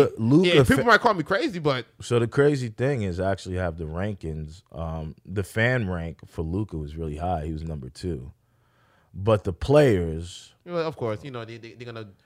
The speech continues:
Speaker 1: do the, the order and stuff like
Speaker 2: Listen,
Speaker 1: that. It's
Speaker 2: the
Speaker 1: cool.
Speaker 2: players
Speaker 1: It's
Speaker 2: was,
Speaker 1: cool.
Speaker 2: the
Speaker 1: It's cool.
Speaker 2: players had him at number eight.
Speaker 1: It's cool.
Speaker 2: And the, the media had him at number six.
Speaker 1: It's cool. It's cool.
Speaker 2: George was a four by the fans.
Speaker 1: Mm-hmm.
Speaker 2: He was a four by the players, and he was a four by the media.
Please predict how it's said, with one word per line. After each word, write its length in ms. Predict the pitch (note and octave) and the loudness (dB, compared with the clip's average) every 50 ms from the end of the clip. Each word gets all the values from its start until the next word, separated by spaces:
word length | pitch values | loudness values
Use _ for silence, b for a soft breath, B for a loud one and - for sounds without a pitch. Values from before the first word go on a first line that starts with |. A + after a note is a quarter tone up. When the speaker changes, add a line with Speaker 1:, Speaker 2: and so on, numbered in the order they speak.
| _ _ | _ _
Speaker 1:
do 120 | A#2+ B2+ | -8 -6
the, 180 | A#2 A2+ A2 - | -6 -6 -8 -8
the 120 | G#2 A2+ | -10 -12
order 320 | - - A2 G#2 G#2 - F#2+ | -10 -10 -12 -14 -14 -16 -18
and 80 | F#2+ - | -20 -20
stuff 220 | - - G2 F2 F2 | -18 -18 -18 -18 -16
like 140 | F2+ F2 - | -16 -10 -6
Speaker 2:
Listen, 340 | - - - - - G2 | -4 -4 -4 -4 -4 -6
Speaker 1:
that. 60 | F2+ F2 | -4 -4
It's 80 | F2 | -6
Speaker 2:
the 40 | E2+ | -4
Speaker 1:
cool. 80 | - - | -2 2
Speaker 2:
players 320 | A2+ A#2+ A#2+ A#2+ A2+ G#2 A2 | 2 4 4 4 2 2 0
Speaker 1:
It's 80 | G#2+ | -2
Speaker 2:
was, 80 | G#2+ A2+ | 0 0
Speaker 1:
cool. 180 | F4+ E4+ E4 - | 0 -2 -2 -2
Speaker 2:
the 80 | G2+ | -4
Speaker 1:
It's 60 | F#2+ F2 | -4 -2
cool. 100 | - A#2 | 0 0
Speaker 2:
players 200 | A#2 A#2 A#2+ A#2 | 2 2 2 2
had 220 | A2 A#2+ A2+ A2+ A2+ | 4 4 4 4 4
him 120 | A2+ A2+ | 2 0
at 160 | A2+ A2 A2 | -2 -2 0
number 300 | A2+ A2 A2 A#2 A#2+ A#2+ | -2 -2 -2 -2 -2 -2
eight. 300 | G#2+ F2 F2 F2 G2+ - _ _ _ | 0 0 0 -2 -2 -6 _ _ _
Speaker 1:
It's 120 | D#4+ - | -18 -12
cool. 300 | _ E4+ E4 E4+ E4+ E4+ | _ -8 -6 -6 -8 -6
Speaker 2:
And 500 | - F2+ F2+ F2+ F2+ F2 F2 F2 F2 F2 | -6 -4 -4 -2 -2 -2 -4 -4 -4 -4
the, 200 | F2 F2+ F2+ F2+ - - F2 F2 | -4 -4 -4 -6 -6 -10 -10 -8
the 20 | F2 | -6
media 440 | F#2+ G2 G2+ G#2 G2+ F#2+ F#2 F2+ F2+ | -4 -2 -2 -2 0 0 -2 -2 -2
had 180 | G2 F2+ E2+ | -2 -2 -2
him 140 | E2 E2 E2 | -4 -4 -4
at 100 | D#2+ D#2+ | -4 -4
number 260 | E2+ E2+ E2 D#2+ D#2 | -4 -4 -4 -4 -6
six. 440 | D#2 - - - F2+ D2 - _ - | -8 -10 -8 -8 -8 -8 -8 _ -12
Speaker 1:
It's 100 | - - | -14 -14
cool. 300 | - - F3+ F3 F3 C#4 - b b b b b b b b b b | -12 -14 -14 -14 -14 -16 -16 b b b b b b b b b b
It's 100 | - - | -18 -12
cool. 60 | G2 G2+ | -10 -2
Speaker 2:
George 340 | G2 B2+ C3 C3+ C#3 C#3 A#2 | 2 4 6 6 6 6 4
was 200 | B2 B2+ A#2 G2+ | 2 2 2 2
a 60 | A2 | 0
four 400 | G2+ - - C3 C3 C3+ C#3 C#3 | -2 -2 0 4 6 6 6 6
by 160 | B2+ C3 B2+ | 6 6 4
the 80 | B2+ B2+ | 4 4
fans. 680 | - - A2+ G#2 F#2+ F2 E2+ F2 G2 G#2+ A2+ - _ _ | 0 0 0 0 2 0 -2 -4 -8 -10 -12 -16 _ _
Speaker 1:
Mm-hmm. 280 | A#2+ A#2+ A#2+ A2+ A2+ C3 D3 _ _ | -18 -16 -16 -16 -18 -18 _ _ _
Speaker 2:
He 140 | _ F#2 G2 | _ -6 -6
was 160 | F#2 F2 E2+ | -4 -4 -4
a 40 | E2+ | -6
four 280 | D#2 - - G2+ G#2+ G#2 | -8 -6 -2 0 0 2
by 180 | G2 G#2 G2 G2 | 2 2 2 2
the 80 | G2 | 2
players, 760 | F2+ - - F2+ E2 D#2 D2 C#2+ D2 D#2 F2+ G2 - - _ _ _ _ _ _ _ _ | -2 -2 -4 -4 -4 -4 -4 -6 -6 -8 -8 -10 -14 -20 _ _ _ _ _ _ _ _
and 80 | - E2+ | -6 -6
he 60 | F#2+ | -4
was 140 | F#2 E2+ E2 | -4 -4 -6
a 60 | D#2+ | -8
four 280 | - - - F2 D#2+ D2+ | -10 -4 -2 -2 -2 -2
by 160 | D#2 D2+ D2+ | -4 -6 -6
the 60 | D2 | -8
media. 340 | C#2+ D2 C#2 B1 G#1 G#1 | -8 -10 -10 -12 -12 -16